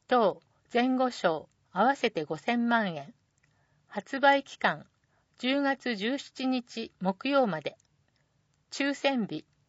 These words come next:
十月二十五日金曜。問い合わせ、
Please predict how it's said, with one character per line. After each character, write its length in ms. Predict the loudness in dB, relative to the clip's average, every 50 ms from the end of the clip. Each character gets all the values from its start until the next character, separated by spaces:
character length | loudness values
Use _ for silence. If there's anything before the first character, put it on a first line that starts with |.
| _ _ _ _ _ _
十 200 | -2 0 0 2
月 320 | 2 0 -2 -2 -2 -2 0
二 200 | 0 0 0 0
十 200 | 0 -2 -2 0
五 140 | 0 0 0
日 400 | 0 -2 -4 -6 -12 -16 -16 -16 -18 _ _
金 320 | -4 -2 0 0 0 0
曜。 340 | 2 2 0 0 0 -4 -10 _ _ _ _ _ _ _ _ _ _ _ _ _ _ _ _ _ _ 2
問 240 | 4 4 4 2 0
い 60 | 0
合 80 | 2
わ 120 | 2 0 -2
せ、 300 | -2 _ -2 -2 -2